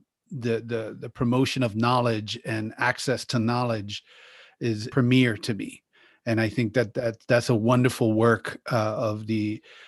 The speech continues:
uh, brothers and sisters, African Am-, uh, American community's contribution to our current society, and, and even their continuing,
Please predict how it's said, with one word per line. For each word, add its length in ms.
uh, 360
brothers 400
and 120
sisters, 680
African 680
Am-, 200
uh, 40
American 460
community's 680
contribution 760
to 480
our 260
current 360
society, 680
and, 260
and 360
even 300
their 140
continuing, 880